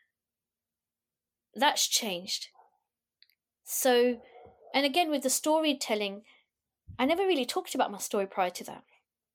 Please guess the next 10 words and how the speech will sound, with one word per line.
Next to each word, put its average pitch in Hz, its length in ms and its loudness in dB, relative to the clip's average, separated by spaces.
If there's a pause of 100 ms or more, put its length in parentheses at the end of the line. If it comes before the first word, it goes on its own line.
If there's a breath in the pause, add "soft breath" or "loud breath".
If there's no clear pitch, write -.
(320)
You 233 100 -4
know, 185 200 -4 (260)
handful 330 420 0
of 208 80 -2
people 214 240 -8
knew 196 260 -6
what 196 200 2
I'd 190 220 -4
gone 185 180 -2
through. 185 340 -10